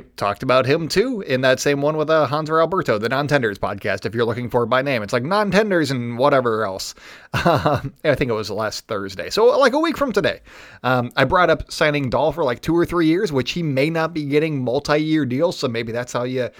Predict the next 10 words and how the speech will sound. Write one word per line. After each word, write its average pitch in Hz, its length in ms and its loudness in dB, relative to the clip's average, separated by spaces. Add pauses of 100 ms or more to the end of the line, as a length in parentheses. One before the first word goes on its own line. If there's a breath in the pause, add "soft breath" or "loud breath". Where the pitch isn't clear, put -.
(200 soft breath)
you 120 100 -6
reel 135 300 2
him 139 100 0
into 143 240 2
Oakland 147 400 0
a 170 60 0
little 170 160 4
bit. 190 220 2 (420 loud breath)
And, 131 180 0
uh, 131 200 4